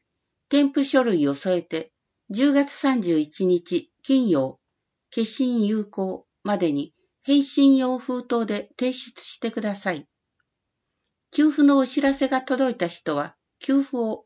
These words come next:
お待ちください。なお、制度の詳細は市ホームページをご覧ください。市ホームページのキューアールコードが掲載されています。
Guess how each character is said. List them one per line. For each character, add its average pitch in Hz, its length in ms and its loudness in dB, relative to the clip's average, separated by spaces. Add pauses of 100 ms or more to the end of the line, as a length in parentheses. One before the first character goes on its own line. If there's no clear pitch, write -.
(120)
お 175 80 4
待 214 180 0
ち - 80 -14
く 214 100 -10
だ 196 140 -4
さ 185 160 -8
い。 147 160 -10 (960)
な 202 240 -2
お、 - 140 -12 (180)
制 311 280 0
度 220 120 0
の 165 140 2
詳 226 240 -6
細 214 260 -4
は 175 180 -2 (140)
市 - 320 -8
ホ 277 220 0
ー - 20 4
ム 294 140 4
ペ 262 200 -2
ー - 40 -2
ジ 160 160 -2
を 131 100 -2
ご 156 80 2
覧 196 180 0
く 202 120 -10
だ 196 100 -2
さ 180 200 -8
い。 139 120 -12 (840)
市 - 320 -6
ホ 277 180 2
ー 302 40 6
ム 294 140 4
ペ 269 180 2
ー 220 40 -2
ジ 175 140 2
の 151 120 0
キ 277 180 0
ュ 277 100 4
ー 277 60 4
ア - 20 4
ー 269 40 0
ル 277 120 -2
コ 262 140 -2
ー - 20 -4
ド - 120 0
が 269 140 -4
掲 202 180 -6
載 196 240 -6
さ 180 200 -6
れ 165 100 -6
て 165 140 -6
い 143 100 -2
ま 143 160 -8
す。 - 240 -20